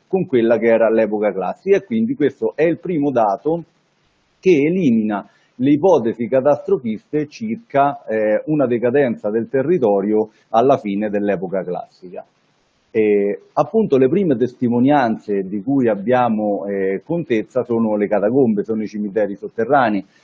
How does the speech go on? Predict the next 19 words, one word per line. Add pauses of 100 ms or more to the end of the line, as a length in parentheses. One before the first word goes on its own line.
(120)
sui
quali
non
mi
soffermerò,
sono
ampiamente
studiati, (760)
anche
se,
eh,
gli
studi
hanno
riguardato
prevalentemente
i
singoli
contesti.